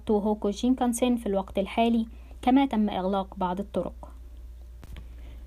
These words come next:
تطلب وكالة الأرصاد الجوية اليابانية من الجميع أن يكونوا في حالة تأهب لاحتمالية وقوع بعض الزلازل ذات الشدة الزلزلية التي قد تبلغ ست درجات عالية القوة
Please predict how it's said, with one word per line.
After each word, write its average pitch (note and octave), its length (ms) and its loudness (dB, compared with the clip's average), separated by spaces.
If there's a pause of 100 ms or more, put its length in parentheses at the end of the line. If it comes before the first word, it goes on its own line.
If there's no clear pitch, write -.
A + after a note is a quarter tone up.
(180)
تطلب G#3 300 0
وكالة B3 460 6
الأرصاد G#3 520 2
الجوية G3+ 580 2
اليابانية F#3+ 720 4
من G3+ 220 0
الجميع G#3 440 2 (320)
أن G3 80 4
يكونوا A#3+ 360 4
في A#3 180 0
حالة C4 360 4
تأهب G3 360 -2
لاحتمالية G3+ 800 2
وقوع G3+ 320 2
بعض F#3 200 2
الزلازل G#3+ 680 2 (380)
ذات A#3 260 6
الشدة G#3+ 500 2
الزلزلية G3+ 680 2
التي G#3 320 2
قد A#3+ 240 -4
تبلغ G#3+ 360 2
ست B3 260 2
درجات G3+ 500 2
عالية G3 440 0
القوة A#3 520 4